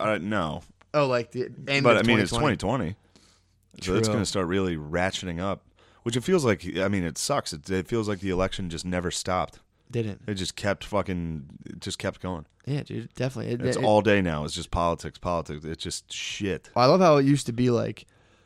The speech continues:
Speaker 2: "We're forgetting about the kids." And like, "They're fucking the kids."
Speaker 1: <laughs> Yeah, yeah, yeah, yeah.
Speaker 2: <laughs>
Speaker 1: Like, "Children are this country's future." And like, eh. Now it's like, "We gotta stop these pedophiles.
Speaker 2: Yeah.
Speaker 1: They're out there."
Speaker 2: I, I just, I wonder.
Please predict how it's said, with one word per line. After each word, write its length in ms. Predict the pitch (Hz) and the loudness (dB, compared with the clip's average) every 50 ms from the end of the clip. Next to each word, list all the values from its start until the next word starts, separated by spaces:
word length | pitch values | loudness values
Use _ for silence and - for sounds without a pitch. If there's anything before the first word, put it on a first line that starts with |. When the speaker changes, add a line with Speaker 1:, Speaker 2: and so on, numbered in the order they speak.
| _ _ _ _ _ _ _ _ _ _ _ _ _ _ _ _ _ _ _ _ _ _ _ _ _ _ _ - | _ _ _ _ _ _ _ _ _ _ _ _ _ _ _ _ _ _ _ _ _ _ _ _ _ _ _ 0
Speaker 2:
"We're 140 | 147 156 | 2 2
forgetting 440 | 143 143 147 123 180 185 165 170 165 | 4 2 4 6 8 8 10 10 8
about 220 | 160 131 147 143 - | 8 8 6 6 4
the 60 | 143 131 | 2 0
kids." 400 | - - 151 151 143 135 113 120 | 4 6 8 10 10 8 6 4
And 100 | 113 110 | 2 2
like, 120 | 120 131 | 4 6
"They're 140 | - 269 247 | 6 6 6
fucking 380 | - 262 247 220 - 240 233 | 6 6 4 6 4 4 4
the 80 | 220 226 | 4 4
kids." 680 | - 240 233 226 214 196 156 - - - - 165 143 | 4 4 6 6 6 4 4 2 -2 0 2 2 4
Speaker 1:
<laughs> 40 | - | 6
Yeah, 160 | 185 147 - | 6 6 6
yeah, 240 | 160 139 117 107 98 | 6 6 6 4 4
yeah, 440 | 92 90 87 185 185 - - 208 - - | 2 4 6 6 4 6 6 4 4 6
yeah. 60 | 202 170 - | 4 4 4
Speaker 2:
<laughs> 160 | - 190 160 | 2 0 0
Speaker 1:
Like, 160 | - 98 92 - | 2 0 0 0
"Children 380 | - - 123 127 123 120 117 110 | 0 0 0 2 2 0 0 2
are 100 | 98 90 | 2 0
this 260 | 95 95 92 - - | 0 -2 -2 -4 -4
country's 480 | - 87 85 82 78 87 85 78 - | -4 -4 -4 -4 -2 -2 -4 -4 -4
future." 540 | - - 80 78 73 71 - 62 65 78 76 - | -6 -8 -8 -8 -8 -8 -8 -8 -8 -8 -10 -10
And 20 | - 60 | -12 -12
like, 180 | 50 50 - | -12 -12 -10
eh. 640 | 50 - 131 135 135 135 131 123 120 110 104 87 - - - | -8 -8 -6 -6 -6 -6 -6 -6 -6 -8 -8 -10 -12 -12 -10
Now 260 | - 85 85 82 73 | -6 -4 -4 -4 -4
it's 240 | 62 - - - - - - | -6 -8 -12 -14 -14 -14 -16
like, 240 | - - - - _ _ _ _ _ _ _ _ | -18 -18 -20 -20 _ _ _ _ _ _ _ _
"We 100 | - 123 | -4 -2
gotta 160 | 120 104 82 - | -2 -2 0 0
stop 280 | - - 143 113 - | 0 2 2 0 2
these 180 | - 123 107 - | 0 -2 0 4
pedophiles. 880 | - 151 147 127 - - - 127 117 110 107 101 90 87 - - - - _ - - | 4 4 4 4 2 2 2 2 4 2 0 -2 -4 -4 -4 -6 -6 -8 _ -16 -14
Speaker 2:
Yeah. 200 | - 117 104 95 | -10 -6 -6 -2
Speaker 1:
They're 200 | 92 120 131 135 123 | 2 4 4 6 6
out 180 | 117 107 98 | 4 2 0
there." 380 | - 101 92 87 80 76 73 - - - - - - - _ _ _ _ | 0 0 2 2 0 -2 -6 -8 -16 -20 -20 -20 -20 -20 _ _ _ _
Speaker 2:
I, 200 | - 123 123 127 107 127 | -4 0 0 2 2 2
I 20 | |
just, 160 | 131 139 127 120 | 2 0 0 2
I 140 | - 123 127 | 4 6 6
wonder. 560 | 131 117 117 113 113 110 107 104 101 101 - | 6 6 6 4 4 4 2 0 0 -2 -6